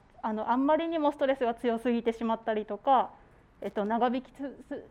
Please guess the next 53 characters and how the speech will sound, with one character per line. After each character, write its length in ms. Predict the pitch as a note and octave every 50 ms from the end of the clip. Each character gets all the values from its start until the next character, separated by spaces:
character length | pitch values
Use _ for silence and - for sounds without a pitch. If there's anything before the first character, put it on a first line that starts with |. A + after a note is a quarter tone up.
| - -
す 80 | C4+ C4
ぎ 120 | C#4 C#4
て 120 | C#4+ C#4+ B3+
し 100 | - B3
ま 80 | A#3+ A3+
っ 60 | A3 A3+
た 80 | - G#3+
り 140 | F#3+ F#3 - - - - - - - - - -
す 60 | B3
る 140 | G#3+ G#3+ -
と、 240 | - D4 C#4 -
元 300 | - A3 A3+ B3+ B3+ D4
に 100 | D4 D4
戻 260 | C#4+ C4+ C4+ B3 C4+ C4+
る 100 | C4 A#3+
の 120 | A#3 G#3+
に 140 | G#3 F#3 F3
時 140 | - G#3 F#3+
間 180 | - A3 A#3
が 100 | A#3+ A#3+
か 100 | A3+ B3
か 120 | A#3+ B3 A#3+
っ 60 | A#3+ -
た 80 | - G#3
り、 200 | G#3 A3+ G3 - -
へ 80 | G#3 G3
こ 120 | - A#3+
ん 60 | C4+
だ 100 | C4+ D4
ま 140 | C#4 B3 A#3+
ま 140 | A#3+ C4 C#4
に 200 | C#4 C4+ G#3 - -
な 100 | G#3+ G#3
っ 40 | G#3
て 120 | - G#3+
し 100 | - -
ま 180 | C4+ A3 A3 G#3
う 100 | G#3 - - _ _
こ 100 | - -
と 120 | G#3 A3 G3+
が 80 | G#3+
あ 80 | F#3+ G3
り 80 | F#3+
ま 160 | G3 F#3+ F#3+ -
す。 120 | - - - - - - - - - - - - - - _ _
な 100 | D4+ D#4
の 160 | E4 D#4+ D#4
で、 240 | E4 E4+ E4 B3 A3+
ス 80 | -
ト 120 | - C#4+ C4
レ 120 | C4+ C4+
ス 80 | C4+ C4
は、 300 | B3 B3+ A#3+ G#3 G3+